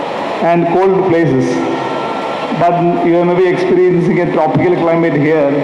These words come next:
and it's a little different. Similarly, this place, Kerala, is considered to be one of the most beautiful places on earth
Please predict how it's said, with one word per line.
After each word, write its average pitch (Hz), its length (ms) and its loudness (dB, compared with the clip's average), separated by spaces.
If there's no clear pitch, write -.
and 156 180 -2
it's - 140 -4
a 156 140 2
little 170 280 0
different. 180 380 2
Similarly, 180 680 2
this 359 140 2
place, 180 300 0
Kerala, 170 400 2
is 180 220 2
considered 170 420 0
to 165 80 0
be 170 160 4
one 160 100 -2
of 165 60 -2
the 175 120 0
most 170 400 0
beautiful 175 500 2
places 165 480 2
on 156 160 2
earth 143 220 2